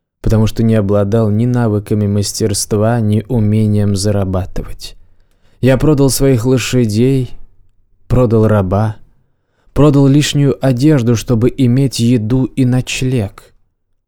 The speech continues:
Но с каждым днем нужда подкрадывалась все ближе. И вот в эти-то горькие минуты я вспомнил о твоей уверенности во мне.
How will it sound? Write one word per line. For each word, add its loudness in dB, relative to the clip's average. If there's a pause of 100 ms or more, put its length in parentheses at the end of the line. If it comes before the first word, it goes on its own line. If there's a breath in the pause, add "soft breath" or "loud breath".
(1000)
Но 2
с -4
каждым 0
днем 0
нужда 0
подкрадывалась -2
все -4
ближе. -6 (1700)
И 0
вот 0
в 2
эти-то 2
горькие 0
минуты 0 (640 soft breath)
я 4
вспомнил 2
о 0
твоей 4
уверенности 2
во 2
мне. -4